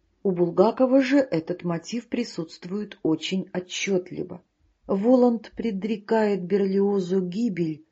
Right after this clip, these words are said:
в результате несчастного случая, но председатель Массолита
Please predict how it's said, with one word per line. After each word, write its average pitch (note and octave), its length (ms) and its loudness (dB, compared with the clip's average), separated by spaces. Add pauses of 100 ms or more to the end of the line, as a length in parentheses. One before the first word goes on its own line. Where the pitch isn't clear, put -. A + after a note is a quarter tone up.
(120)
в F3+ 120 -2
результате F#3 800 4
несчастного G3+ 760 2
случая, F3+ 800 -4 (760)
но F#3 200 4
председатель F#3 880 0
Массолита F#3 960 -2